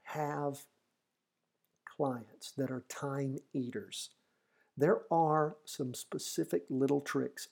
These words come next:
I've learned to deal with those people. What I do is I schedule it.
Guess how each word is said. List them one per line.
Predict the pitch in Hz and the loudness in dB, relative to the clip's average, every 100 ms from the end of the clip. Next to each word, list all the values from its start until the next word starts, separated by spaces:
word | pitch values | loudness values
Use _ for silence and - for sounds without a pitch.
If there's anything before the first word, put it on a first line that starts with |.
| - | -4
I've | 127 | 0
learned | 135 131 131 131 131 _ _ - - | 2 2 2 0 -4 _ _ -20 -2
to | - | -2
deal | 110 139 135 135 135 - | 4 6 10 10 8 6
with | 123 | 2
those | - 123 123 | 2 0 0
people. | 135 123 - 208 _ _ _ _ _ _ _ - _ _ _ | -4 -2 -6 -8 _ _ _ _ _ _ _ -20 _ _ _
What | 131 131 | 4 8
I | 170 | 10
do | 156 151 | 10 10
is | 147 | 10
I | 139 | 6
schedule | - 131 123 139 151 | 4 2 4 8 8
it. | - | 6